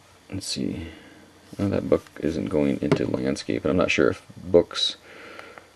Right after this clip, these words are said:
uh, are dependent upon that or not. So if we go to shop,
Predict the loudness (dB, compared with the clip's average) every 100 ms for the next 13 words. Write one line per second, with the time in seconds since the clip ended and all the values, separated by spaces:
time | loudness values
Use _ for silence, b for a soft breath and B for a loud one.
0 | -20 -18 -12 -12 -6 0 0 0 -6 -12
1 | -4 0 0 0 -2 -2 -2 -2 -2 -2
2 | -4 -8 -16 -20 -20 -20 -20 -20 -18 -14
3 | B B B B 6 12 12 12 10 10
4 | 10 6